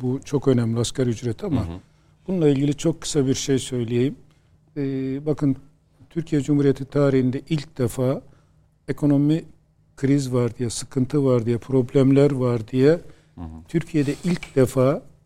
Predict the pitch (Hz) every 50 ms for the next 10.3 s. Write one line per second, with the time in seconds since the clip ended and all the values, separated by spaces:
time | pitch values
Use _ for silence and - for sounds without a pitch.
0 | _ _ - 147 135 127 123 123 120 120 120 120 117 117 123 131 131 - _ _
1 | _ _ _ _ _ _ - 139 139 - - - 151 156 160 135 131 127 131 131
2 | 135 151 170 - - - _ _ - 180 139 135 123 - 143 139 135 120 131 127
3 | 120 113 110 104 - - 101 98 - _ _ _ _ _ _ - 131 123 120 117
4 | 113 117 139 - - - _ _ _ _ _ _ - 139 131 120 127 - _ _
5 | _ _ _ _ - 143 131 131 - 170 143 127 123 110 151 151 170 - - 170
6 | 139 131 143 135 127 127 - 143 139 139 143 123 120 135 135 131 123 117 - -
7 | 123 117 - 160 156 147 147 143 139 147 143 - - 139 135 - 151 135 139 135
8 | - 147 143 131 131 156 160 156 - - - - - _ _ _ _ _ _ _
9 | _ _ _ - 147 139 147 151 139 131 147 135 - - 131 - - 139 135 127
10 | 139 160 170 - -